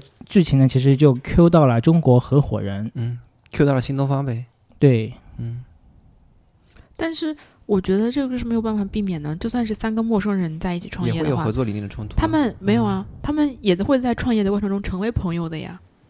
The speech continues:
Speaker 3: 就是你没有办法把朋友和
Speaker 2: 呃，我觉得解决这个方式
Speaker 3: 伙伴的身份拆分出来。
Speaker 2: 最好问题就是股权分配的时候不能是三分，就是平分，就是股权还是要集中一点。比如说我们三个人，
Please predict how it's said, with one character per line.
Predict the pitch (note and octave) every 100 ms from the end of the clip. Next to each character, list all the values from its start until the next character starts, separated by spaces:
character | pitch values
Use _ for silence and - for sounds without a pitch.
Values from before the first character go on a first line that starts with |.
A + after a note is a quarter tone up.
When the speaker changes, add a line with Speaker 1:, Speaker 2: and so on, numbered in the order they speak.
| _ _ - - - - - - - _ _ _ _ _ _
Speaker 3:
就 | - C4
是 | C4
你 | A#3
没 | G3+ A#3
有 |
办 | B3 A3
法 | D3+
把 | D3+
朋 | D3 B2
友 | A2
和 |
Speaker 2:
呃， | D3
我 |
觉 |
得 |
解 | F#3 -
决 | A#2+
这 | G3 G3+
个 |
方 | D3 D3
式 | D3+
Speaker 3:
伙 |
伴 | D#3+ G3+
的 | E3+
身 | B2+
份 | C3+
拆 | D#3+
分 | F3
出 | A2+
来。 |
Speaker 2:
最 |
好 |
问 |
题 |
就 | G3+
是 | - A3
股 | G#3+
权 | - A2
分 | D#3+
配 | D#3+ E3+
的 |
时 | B2+ - G#2+
候 |
不 | - D#3
能 | A#2 G#2+
是 | A2 B2+ A2 G#2 -
三 | - C#3 B2
分， | C3+ C3 _ _ -
就 | C3
是 |
平 | A#2 - A2+ C3
分， | - B2+ C#3 - - - - - - -
就 | B2+
是 | A#2
股 | G#2+
权 | A#2+
还 | A#2
是 | A#2
要 | A#2
集 | - G#2
中 | A#2+ C3
一 | B2
点。 | - A2
比 | A#2
如 | A2
说 | A#2 A2 A2+ _ - _ _ -
我 | A#2
们 | G2+
三 | A2+ A#2
个 | A2
人， | G2+ -